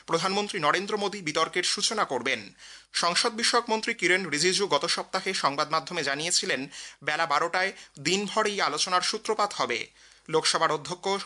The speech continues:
ওম বিড়লার পৌরোহিত্যে সর্বদলীয় বৈঠকে এও স্থির হয়েছে, আটই ডিসেম্বর বন্দে মাতারাম নিয়ে আলোচনা করা হবে।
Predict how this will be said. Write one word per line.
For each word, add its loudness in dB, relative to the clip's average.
ওম 4
বিড়লার 2
পৌরোহিত্যে 0
সর্বদলীয় 2
বৈঠকে -2
এও 2
স্থির 0
হয়েছে, 2
আটই 0
ডিসেম্বর 0
বন্দে 0
মাতারাম 4
নিয়ে -2
আলোচনা 0
করা 4
হবে। -2